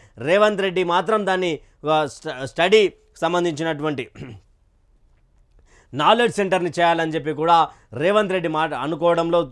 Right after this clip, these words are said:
ఇక్కడ ఒకసారి ప-, పై చేయి సాధించినా కూడా మొత్తానికి ఇక్కడ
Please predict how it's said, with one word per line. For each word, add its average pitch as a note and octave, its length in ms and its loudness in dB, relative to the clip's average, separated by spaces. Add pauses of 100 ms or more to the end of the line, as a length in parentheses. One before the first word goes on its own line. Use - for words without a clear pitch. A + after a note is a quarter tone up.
ఇక్కడ E3 400 4 (260)
ఒకసారి G#3 480 4
ప-, E3+ 340 0
పై D#3 120 0
చేయి E3+ 200 -4
సాధించినా E3 480 -2
కూడా D#3 400 2 (280)
మొత్తానికి G#3+ 600 4
ఇక్కడ F#3 640 2